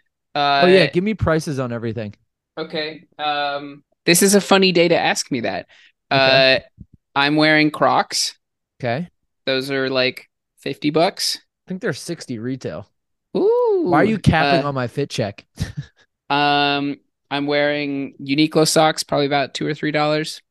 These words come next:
Speaker 2: I think they're, like, five, but sure. Four ninety.
Speaker 1: Uh, um, some military surplus repro cargos I just got that I'm really excited about. Uh, seventy-five.
Speaker 2: Okay.
Speaker 1: Uh,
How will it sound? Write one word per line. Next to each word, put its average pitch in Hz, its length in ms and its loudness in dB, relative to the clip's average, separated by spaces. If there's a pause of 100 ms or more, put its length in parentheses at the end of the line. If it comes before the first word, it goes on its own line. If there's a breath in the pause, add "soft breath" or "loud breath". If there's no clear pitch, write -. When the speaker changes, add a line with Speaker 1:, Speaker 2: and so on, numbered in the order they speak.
(240)
Speaker 2:
I 120 60 -14
think 120 140 -14
they're, 127 100 -6
like, 113 160 -8
five, 104 400 -8
but 127 120 -12
sure. 127 300 -8 (300)
Four 127 180 -10
ninety. 127 260 -4
Speaker 1:
Uh, - 1800 -6
um, 135 680 0 (420)
some 156 220 0
military 160 420 0
surplus 151 440 -2
repro 139 380 -2
cargos 160 460 -4
I 156 60 -2
just 160 200 -10
got 160 240 -2
that 165 120 -6
I'm 165 120 -4
really 160 280 -4
excited 160 440 -4
about. 165 380 0 (440)
Uh, 123 520 2 (500)
seventy-five. 175 1500 -6 (200)
Speaker 2:
Okay. 123 240 -8 (400)
Speaker 1:
Uh, 131 440 0